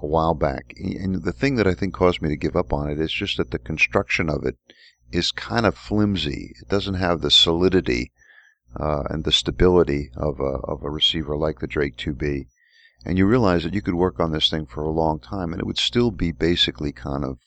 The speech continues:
kind of flimsy. So the, um, the Hallicrafters H, uh, Hallicrafters S thirty-eight E is now up on the shelf, and I'm, I'm not really working on it anymore. If anybody has a,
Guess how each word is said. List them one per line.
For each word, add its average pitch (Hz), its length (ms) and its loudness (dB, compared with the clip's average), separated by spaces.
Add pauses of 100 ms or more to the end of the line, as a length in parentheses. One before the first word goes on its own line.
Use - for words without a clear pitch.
(220)
kind 76 220 -2
of 64 80 -6
flimsy. 80 580 0 (500)
So 78 240 -2
the, 76 320 -2
um, 69 240 -4 (500)
the 62 100 -12
Hallicrafters 78 600 -4
H, - 320 -2
uh, 80 180 0
Hallicrafters 85 640 -4
S 80 220 -2
thirty-eight 76 460 -4
E 76 180 -2
is 71 180 -4
now 73 380 -8 (420)
up 80 220 -6
on 80 120 2
the 71 60 -4
shelf, 76 400 2
and 71 120 -2
I'm, 71 140 -8 (360)
I'm - 80 -6
not 87 160 0
really 82 240 0
working 80 340 0
on 73 200 -2
it 67 100 -8
anymore. 78 320 -2
If 76 100 -4
anybody 95 380 4
has 85 240 4
a, 73 200 0